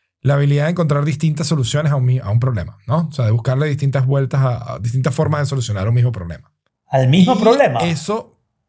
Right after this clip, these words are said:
Speaker 2: Eso me
Speaker 1: o sea,
Speaker 2: parece una pérdida de
Speaker 1: a un
Speaker 2: tiempo.
Speaker 1: problema.
Speaker 2: <laughs> ¿Por qué no te buscas problemas nuevos, coño? Tantos problemas en el mundo y tú vas a resolver uno solo varias veces.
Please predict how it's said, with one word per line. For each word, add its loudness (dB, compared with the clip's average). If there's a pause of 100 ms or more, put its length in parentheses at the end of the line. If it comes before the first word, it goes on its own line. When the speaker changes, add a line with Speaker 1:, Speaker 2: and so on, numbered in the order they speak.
(180)
Speaker 2:
Eso -10
me 2
Speaker 1:
o 4
sea, 4
Speaker 2:
parece 2
una 2
pérdida 4
de 6
Speaker 1:
a 4
un -4
Speaker 2:
tiempo. 0
Speaker 1:
problema. -4 (640)
Speaker 2:
<laughs> 4 (1800)
¿Por 2
qué 0
no 0
te 2
buscas 0
problemas 0
nuevos, 0
coño? -2 (760)
Tantos 0
problemas 0
en 0
el 0
mundo -2
y -6
tú 0
vas 2
a -2
resolver -4
uno -2
solo 0
varias 2
veces. -8